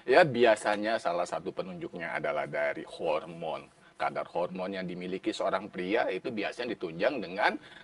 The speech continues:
dari D N A-nya, kromosomnya secara teknis X Y pria, kemudian kita juga memiliki,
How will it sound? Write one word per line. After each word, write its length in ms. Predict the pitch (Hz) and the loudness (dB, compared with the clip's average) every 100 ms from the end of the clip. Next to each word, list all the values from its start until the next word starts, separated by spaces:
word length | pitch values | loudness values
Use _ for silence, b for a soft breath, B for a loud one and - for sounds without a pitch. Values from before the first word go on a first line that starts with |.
| B | B
dari 240 | - 131 | -2 0
D 160 | 180 98 92 | 2 2 2
N 20 | 95 | 0
A-nya, 320 | 90 95 107 | -2 0 0
kromosomnya 800 | - 104 95 98 - 143 156 117 95 | 2 0 0 -2 4 4 6 0 -2
secara 380 | 92 101 95 90 | -2 2 2 2
teknis 480 | 101 - 101 101 - B B B | 0 -4 -4 -6 -8 B B B
X 300 | 104 - - | 2 2 -6
Y 380 | 101 123 196 - | 2 6 6 4
pria, 640 | - 117 98 110 160 226 | 0 0 4 10 10 10
kemudian 540 | - 104 87 90 123 147 | 4 -6 -4 0 0 0
kita 160 | 92 | -2
juga 240 | 135 131 110 | -2 -2 -4
memiliki, 840 | 90 73 76 123 - 196 190 | -4 -8 2 4 4 4 4